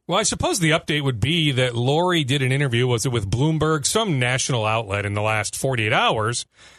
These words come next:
saying that they are near the finish line, that, that no surprise, talks are ongoing, that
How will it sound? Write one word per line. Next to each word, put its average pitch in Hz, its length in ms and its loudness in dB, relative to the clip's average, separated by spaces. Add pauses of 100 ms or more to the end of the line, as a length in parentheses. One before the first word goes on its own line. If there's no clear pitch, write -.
(140)
saying 196 460 2
that 160 120 0 (100)
they 170 220 0
are 165 160 2
near 139 380 2
the 120 100 -2
finish 98 380 -2
line, 87 320 -4
that, 113 240 -2
that 120 160 -6 (100)
no 131 300 -2
surprise, 175 680 0
talks - 540 -2 (480)
are 127 180 0
ongoing, 147 960 2 (480)
that 185 200 -4